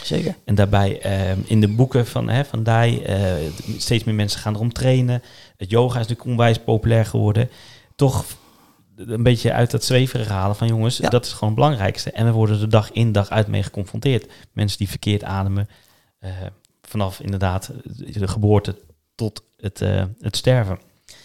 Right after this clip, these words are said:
Speaker 2: Wij komen aan. Ik kom aan, hè?
Speaker 1: Ja.
Speaker 2: Ik heb me, eh,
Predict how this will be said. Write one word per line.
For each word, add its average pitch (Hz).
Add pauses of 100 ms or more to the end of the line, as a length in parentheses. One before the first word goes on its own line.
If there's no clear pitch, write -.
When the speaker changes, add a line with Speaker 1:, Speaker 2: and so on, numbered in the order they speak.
(960)
Speaker 2:
Wij 143
komen 165
aan. 87 (240)
Ik 135
kom 120
aan, 87
hè? 120
Speaker 1:
Ja. 170
Speaker 2:
Ik -
heb 117
me, 110
eh, 98